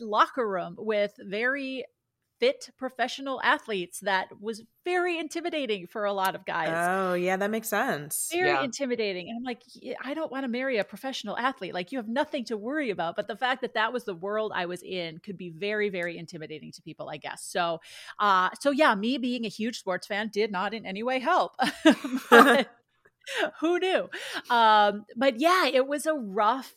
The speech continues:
Speaker 1: it was a rough go. Um, and when I did finally meet my husband, you know, there was a lot, and I'm sure, you know, we can get into all of this more,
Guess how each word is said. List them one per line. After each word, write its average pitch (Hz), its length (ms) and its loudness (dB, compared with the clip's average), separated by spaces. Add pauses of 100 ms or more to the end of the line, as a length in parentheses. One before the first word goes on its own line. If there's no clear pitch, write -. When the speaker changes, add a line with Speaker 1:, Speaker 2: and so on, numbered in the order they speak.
Speaker 1:
it 247 80 -6
was 247 140 -4
a 269 80 2
rough 220 420 -2
go. 196 500 0
Um, 185 500 0
and 220 140 -6
when 202 120 -4
I 202 100 -2
did 214 260 0
finally 208 420 -6
meet 196 180 -10
my 185 120 -4
husband, 185 420 -4
you 185 80 -10
know, 190 80 -6
there 185 180 -2
was 180 220 -6
a 185 60 -6
lot, 190 300 0
and 180 80 -8
I'm 170 80 -10
sure, - 240 -10
you 220 60 -12
know, 175 80 -10
we 202 140 -12
can 196 80 -8
get 185 180 -8
into 170 220 -12
all 190 240 0
of 156 100 -8
this 170 220 -12
more, 175 280 -6